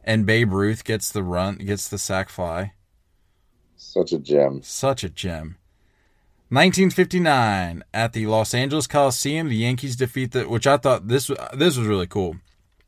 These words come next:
Speaker 1: At the Los Angeles Coliseum, the Yankees defeat the Dodgers six to two in an exhibition game played to benefit Roy Campanella, who was paralyzed in an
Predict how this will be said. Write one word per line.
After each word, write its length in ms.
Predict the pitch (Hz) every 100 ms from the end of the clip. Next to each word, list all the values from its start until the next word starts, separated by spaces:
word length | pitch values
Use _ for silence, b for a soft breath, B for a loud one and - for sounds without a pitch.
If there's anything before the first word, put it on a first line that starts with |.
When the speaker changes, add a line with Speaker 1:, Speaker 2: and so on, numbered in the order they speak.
| - _ -
Speaker 1:
At 140 | 117 120
the 100 | 113
Los 220 | 120 117
Angeles 260 | 143 147 -
Coliseum, 540 | 139 127 120 113 113
the 80 | 107
Yankees 480 | 107 123 123 131 117
defeat 280 | 113 123 110
the 60 | 104
Dodgers 440 | 104 107 104 95
six 220 | - 147
to 120 | - 135
two 420 | - 139 139 127 _ _ _ _ _
in 100 | -
an 140 | 113 110
exhibition 680 | 135 151 170 151 160 - 127
game 320 | 113 117 117
played 400 | 113 - 120 135 123
to 100 | 107
benefit 640 | 98 113 123 - 127 - _ _ _ _
Roy 320 | 104 113 143
Campanella, 720 | 139 156 131 120 117 101 90 90
who 80 | 113
was 160 | 107 -
paralyzed 600 | 113 113 123 120 117 113
in 120 |
an 100 | 104